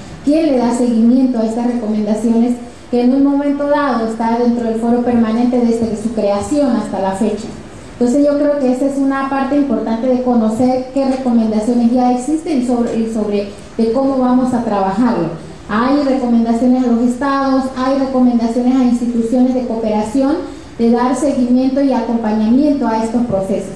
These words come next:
Y creo que esto es un, un tema importante y que sería bueno, como dice María al final, de ella también recoger algunas recomendaciones que ella pueda de alguna manera empujar dentro de lo que es el, el espacio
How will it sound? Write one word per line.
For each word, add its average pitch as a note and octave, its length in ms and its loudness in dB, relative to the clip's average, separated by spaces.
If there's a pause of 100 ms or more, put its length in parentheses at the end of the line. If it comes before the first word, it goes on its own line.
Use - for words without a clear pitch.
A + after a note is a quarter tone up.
(120)
Y G3 140 -4
creo A#3 260 0
que B3 140 2
esto B3 360 2
es B3+ 200 2 (480)
un, B3+ 640 2
un A#3 120 2
tema B3+ 260 2
importante C4+ 600 0
y D4+ 60 0
que B3+ 180 -2
sería A#3 300 0
bueno, B3+ 240 0
como B3 180 2
dice A#3 260 0
María B3+ 340 2
al C#4 80 2
final, C4 580 0
de A3+ 80 -4
ella A#3+ 260 0
también B3 320 2
recoger B3 500 2 (380)
algunas A#3+ 400 2
recomendaciones A#3+ 840 0
que B3+ 180 0
ella C#4+ 340 0
pueda B3 260 0
de A3+ 100 0
alguna A#3 340 2
manera A#3 340 0
empujar B3 580 0
dentro A#3 340 0
de A3 140 0
lo G#3 180 0
que A3 320 0
es B3 100 -2
el, G3+ 280 0
el F#3 240 -2
espacio G#3+ 680 0